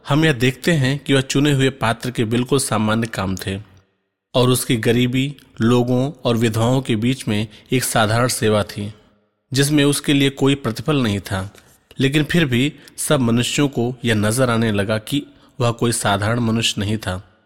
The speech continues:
उसके अंदर परमेश्वर को प्रसन्न करने की लालसा थी और उसका जीवन एक जयवंत जीवन था। उसने क्योंकि परमेश्वर की आज्ञा पालन करने का चुनाव किया था, इसलिए वह पवित्र आत्मा और बुद्धि से और विश्वास और सामर्थ्य से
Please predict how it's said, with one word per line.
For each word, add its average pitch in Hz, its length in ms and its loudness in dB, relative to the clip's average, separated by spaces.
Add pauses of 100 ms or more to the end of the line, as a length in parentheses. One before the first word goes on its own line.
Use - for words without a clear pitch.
(400)
उसके 160 280 0
अंदर 151 260 2
परमेश्वर 127 540 0
को 131 140 -4
प्रसन्न 131 360 -2
करने 110 320 -2
की 107 120 -6
लालसा 98 420 -2
थी 123 280 -6 (280)
और 123 60 0
उसका 120 260 0
जीवन 120 440 0 (280)
एक 127 200 2
जयवंत 127 440 2
जीवन 92 340 -4
था। 98 320 -10 (500)
उसने 180 280 0
क्योंकि 170 280 0
परमेश्वर 135 540 0
की 147 140 -2
आज्ञा 110 300 0
पालन 131 300 -2
करने 117 340 0
का 120 140 -2
चुनाव 104 360 -2
किया 120 260 -2
था, 123 440 -6 (240)
इसलिए 135 480 0 (300)
वह 127 100 2
पवित्र 151 440 0
आत्मा 110 380 0
और 110 260 -2
बुद्धि 123 320 -2
से 123 320 -4 (300)
और 113 160 2
विश्वास 117 520 0
और 110 160 0
सामर्थ्य 113 500 -2
से 110 300 -2